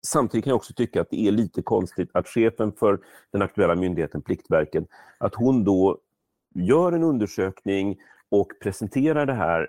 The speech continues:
eh, på konferensen i Sälen som att det är ett problem att folk inte vill göra värnplikt. Det är liksom att börja i fel ände på något sätt, istället för att tala om varför man ska tala om att det är viktigt, om det nu är det. Att alla ska bidra och ställa upp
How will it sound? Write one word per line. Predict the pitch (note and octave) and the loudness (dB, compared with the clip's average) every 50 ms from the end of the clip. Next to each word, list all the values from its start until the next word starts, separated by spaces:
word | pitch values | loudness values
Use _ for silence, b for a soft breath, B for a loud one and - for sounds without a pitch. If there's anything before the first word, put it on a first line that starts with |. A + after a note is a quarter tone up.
| - - | -6 -6
eh, | - F2 E2+ E2 | -4 -2 -2 -4
på | - _ F#2 F2 | -4 _ -2 -2
konferensen | E2 - F#2+ D#2+ - F#2+ D#2+ D2+ D2+ - F2 | -2 -2 -6 -4 -2 -2 -2 -2 -2 -6 -8
i | E2 | -4
Sälen | - F2+ D#2 D2 D2+ D#2+ | 0 0 0 2 0 -2
som | D#2+ - E2 | -4 -4 -6
att | D#2 - | -4 0
det | F#2+ F2 | 0 0
är | D2 | 0
ett | - - _ | -2 -4 _
problem | G2+ F2 D#2+ F2+ D#2+ D#2 D#2 D2+ | -6 -4 -2 0 0 0 0 0
att | D#2+ - | -4 -2
folk | - - - - - | -2 -2 -2 -2 -2
inte | A2 A2 F#2 D2 - _ _ F#2 F2 - - | -2 -2 -2 -2 -6 _ _ -2 -2 -2 -2
vill | - G2 F#2+ E2 D#2 C#2+ C2+ - _ | -4 -4 -2 0 -2 -2 -4 -8 _
göra | - F#2+ F#2 D#2 C#2 C2+ - B1 B1 - | 0 2 2 2 2 0 -4 -6 -6 -6
värnplikt. | - E2 E2+ C#2 B1 - - - - - _ B B B B B B B B B B - | -4 -4 -4 -4 -4 -6 -10 -10 -10 -10 _ B B B B B B B B B B 2
Det | A#2+ C3 | 2 4
är | |
liksom | B2 C3 B2+ - - B2 | 4 4 2 0 -2 -4
att | A#2 | -2
börja | - B2 B2+ A#2+ A2+ A2 A2 | 2 2 4 6 6 4 4
i | |
fel | G#2+ - A2+ G#2 F#2+ G2 | 2 0 0 0 2 2
ände | G#2+ G2 F#2+ F2 - | 0 -2 -2 -4 -6
på | - - D3 | -6 -4 -2
något | A2 F2+ - - | -2 -2 -4 -2
sätt, | - F2 E2+ b b b b b | -2 -2 -2 b b b b b
istället | A2+ G#2+ - C#3+ A2+ G2 - | -10 -2 2 2 2 2 0
för | - | -4
att | G2 - | -6 -2
tala | A#2+ G#2+ F#2+ F#2 F2+ | 0 0 0 0 0
om | F2 F2+ F2 b b b b b | -2 -4 -6 b b b b b
varför | E2 D#2+ D2 - G2+ G2+ B2+ E3+ G#3 F#3 - - - D3 A#2 G2+ F#2+ - _ _ _ _ - | -10 -10 -6 -2 0 2 2 2 -2 -4 -8 -4 0 2 2 2 0 -6 _ _ _ _ -4
man | G#2+ G#2 | -4 -4
ska | - G#2+ | -4 -6
tala | - - F#2+ F#2 | -4 -2 -2 0
om | - F#2 F2+ E2+ E2 | 0 0 -2 -2 -2
att | D#2+ D#2 - | -6 -6 -6
det | D#2+ | -6
är | D2+ | -6
viktigt, | D#2+ - - - - - - - | -6 -8 -10 -14 -18 -18 -12 -10
om | - E2+ E2 | -8 -4 -4
det | D#2+ | -2
nu | E2 D#2 C#2 C2+ | -2 -2 -2 -2
är | C2+ C#2 | -4 -4
det. | - - - - B B B B B B B _ | -4 -6 -8 -8 B B B B B B B _
Att | - G#2 - | -6 -2 0
alla | A#2 G#2 F#2+ F#2 E2+ | 2 2 2 2 0
ska | - - - F2+ E2 D#2+ D#2 - _ _ _ | 0 2 2 2 2 2 -2 -6 _ _ _
bidra | - G#2+ G#2 G2+ F2+ E2 - - F#2 E2+ | 0 0 2 2 0 -2 -2 0 0 2
och | D#2+ D#2 D#2 D#2+ E2 D#2+ | 2 0 0 -2 -4 -6
ställa | - - F#2 E2+ D#2+ D#2+ | -4 -2 0 0 2 0
upp | - - D#2+ - | -2 -4 -8 -10